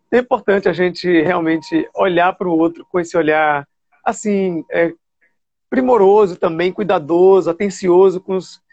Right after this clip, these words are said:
com as dificuldades e com os talentos de cada um, né? Assim, realmente, pra gente tá onde a gente tá, seja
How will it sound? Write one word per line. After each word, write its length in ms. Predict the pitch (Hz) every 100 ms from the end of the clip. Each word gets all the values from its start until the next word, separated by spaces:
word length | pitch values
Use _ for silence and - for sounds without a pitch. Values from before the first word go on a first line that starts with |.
| _ -
com 60 |
as 140 | 190 156
dificuldades 920 | 170 190 185 151 170 185 180 156 165
e 80 | 175
com 160 | -
os 100 | 175 -
talentos 640 | 175 156 165 180 170 147
de 80 | 143
cada 340 | - 170 151
um, 220 | 143 151 156
né? 120 | 165
Assim, 180 | 165 160
realmente, 440 | 196 180 190 - _ _ _
pra 160 | 196 180
gente 260 | 165 185
tá 340 | 202 190 196 196
onde 200 | 170 160
a 20 |
gente 180 | 160 _
tá, 300 | 160 160 165 _ _
seja 640 | - 214 208 208 190 185